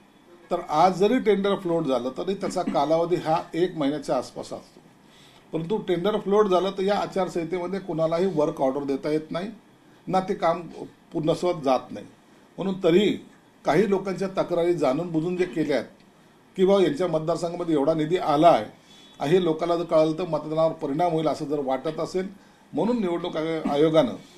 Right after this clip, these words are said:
त्या कामाला जर स्थगिती दिली असेल तर त्याच्यात काही गैर नाही, परंतु ही टेंडर प्रो-, अ, प्रोसेस ही आचारसंहितेनंतर पुन्हा स्टार्ट करता येईल.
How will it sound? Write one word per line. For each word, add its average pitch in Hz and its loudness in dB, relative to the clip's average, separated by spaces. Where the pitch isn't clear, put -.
त्या 190 2
कामाला 147 -4
जर 165 -2
स्थगिती 151 -6
दिली 131 -2
असेल 185 -6
तर 180 -4
त्याच्यात 175 -4
काही 151 0
गैर 156 0
नाही, 135 -2
परंतु 175 -4
ही 202 2
टेंडर 175 -4
प्रो-, 131 -6
अ, - -4
प्रोसेस 147 0
ही 277 -6
आचारसंहितेनंतर 147 -4
पुन्हा 233 -6
स्टार्ट 175 -2
करता 117 -12
येईल. 110 -12